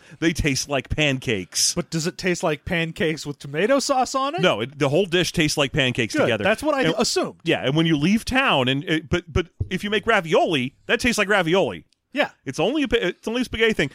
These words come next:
Speaker 1: and everyone thinks it's normal in the town. It's only when you leave
Speaker 2: Yeah,
Speaker 1: town
Speaker 2: part
Speaker 1: and
Speaker 2: of the curse is you think it's normal.
Speaker 1: Yeah, hundred percent
Speaker 2: When
Speaker 1: you think it's normal.
Speaker 2: you think it's totally normal that your pasta and tomato sauce tastes way different than when you take any other pasta and tomato sauce.
Speaker 1: Yeah, and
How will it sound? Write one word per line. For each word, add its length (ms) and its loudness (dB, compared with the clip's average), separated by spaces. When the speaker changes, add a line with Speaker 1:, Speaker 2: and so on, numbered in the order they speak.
Speaker 1:
and 140 2
everyone 300 2
thinks 220 0
it's 140 -10
normal 380 0
in 120 -2
the 60 0
town. 260 0
It's 160 -2
only 160 2
when 120 2
you 120 2
leave 220 2
Speaker 2:
Yeah, 60 4
Speaker 1:
town 200 2
Speaker 2:
part 200 4
Speaker 1:
and 80 -4
Speaker 2:
of 100 -6
the 80 -4
curse 280 0
is 280 0
you 60 2
think 400 -4
it's 260 -6
normal. 440 -2
Speaker 1:
Yeah, 180 4
hundred 280 0
percent 280 2
Speaker 2:
When 80 -6
Speaker 1:
you 60 0
think 160 0
it's 180 -10
normal. 360 2
Speaker 2:
you 100 -4
think 180 -4
it's 160 -6
totally 460 0
normal 360 2
that 140 -2
your 100 -2
pasta 420 -2
and 120 -2
tomato 420 2
sauce 360 0
tastes 420 -6
way 320 0
different 380 -2
than 260 -2
when 200 -2
you 80 -4
take 340 0
any 260 0
other 200 2
pasta 360 0
and 120 -2
tomato 380 -4
sauce. 100 -8
Speaker 1:
Yeah, 140 4
and 80 0